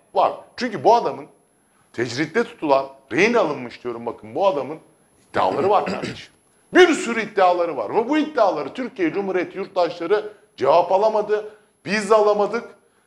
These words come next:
Ha, Sedat Peker'le Süleyman Soylu bir yerde yüzleşecekse burada yargıda yüzleşmeli.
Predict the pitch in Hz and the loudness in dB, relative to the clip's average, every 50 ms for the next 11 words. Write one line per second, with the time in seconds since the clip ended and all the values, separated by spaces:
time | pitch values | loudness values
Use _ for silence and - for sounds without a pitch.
0 | _ _ _ _ _ _ 123 196 214 185 131 - - - - _ _ _ _ _ | _ _ _ _ _ _ 4 4 4 4 2 -2 -8 -12 -18 _ _ _ _ _
1 | _ _ _ _ _ _ - - - - - _ _ - 147 147 151 185 208 202 | _ _ _ _ _ _ -8 -6 -6 -8 -8 _ _ 0 0 6 6 6 6 6
2 | - 196 190 196 202 202 202 196 190 156 95 87 - - _ _ _ _ _ _ | 2 -2 -2 2 2 2 2 2 -2 -4 -6 -6 -10 -18 _ _ _ _ _ _
3 | _ _ _ _ _ _ _ - - 135 156 165 170 175 180 175 175 180 - 175 | _ _ _ _ _ _ _ -6 0 2 4 4 4 4 2 2 2 0 0 0
4 | 180 180 170 180 160 - - - - _ _ _ _ _ _ _ _ - 208 254 | 0 0 0 0 -2 -2 -4 -10 -16 _ _ _ _ _ _ _ _ -2 0 2
5 | 240 220 196 170 156 143 135 143 139 123 131 127 - 151 175 240 233 - - 131 | 4 4 4 4 4 0 -2 -6 -8 -8 -12 -12 -12 -10 -10 -12 -12 -8 -10 -10
6 | 101 - - 107 151 180 139 151 120 101 92 98 101 - 113 104 104 92 85 - | -10 -10 -8 -4 -4 0 0 0 0 0 -2 -4 -6 -6 -6 -6 -6 -8 -8 -10
7 | 73 76 73 - - - 78 73 | -16 -18 -18 -18 -20 -20 -20 -20